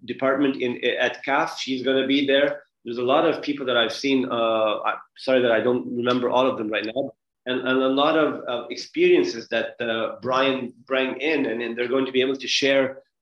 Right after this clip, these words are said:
their experiences with, with the, with the, uh, with the attendees at the event. And I'm sure they're gonna have a very, very big outcome after that. I'm sure, and it's gonna be, like you said, it's gonna be a good network for us to connect as well with these people.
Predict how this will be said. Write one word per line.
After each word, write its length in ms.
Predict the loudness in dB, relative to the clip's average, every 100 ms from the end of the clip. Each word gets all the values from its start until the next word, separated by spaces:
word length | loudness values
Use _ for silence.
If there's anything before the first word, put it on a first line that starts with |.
| _
their 120 | -2
experiences 760 | -2 -4 0 4 4 2 -2 -2
with, 420 | 2 2 0 -12 -16
with 360 | -6 -4 -4 -4
the, 120 | -10 -4
with 280 | -4 -4 -4
the, 240 | -2 0
uh, 460 | 0 0 0 -4 -6 -6
with 240 | -6 -4
the 80 | -4
attendees 500 | -4 -6 -4 -2 -2
at 180 | -4 -6
the 80 | -6
event. 400 | -4 -2 -4 -6 -14 -20 _ _ _ -10
And 80 | -4
I'm 140 | -2
sure 320 | -2 0 2 2
they're 140 | 0
gonna 180 | 0 -2
have 140 | -2
a 100 | -2
very, 240 | 0 0 0
very 220 | -2 -2
big 200 | -4 -2
outcome 420 | -2 -2 -6 -6
after 300 | -6 -6 -8
that. 260 | -4 -4 -6 -12 _
I'm 140 | -8 -6
sure, 340 | -2 -2 0
and 80 | -4
it's 100 | -2
gonna 200 | -2 0
be, 120 | 2
like 220 | 0 -2
you 60 | -4
said, 200 | -2 -2
it's 80 | -2
gonna 140 | -2
be 160 | 0 0
a 40 |
good 180 | 0 0
network 400 | -2 -2 -6 -6
for 100 | -6
us 120 | -6
to 80 | -8
connect 400 | -10 -6 -4 -6
as 120 | -8
well 240 | -2 0 0
with 160 | -2
these 160 | -6 -10
people. 440 | -10 -6 -6 -6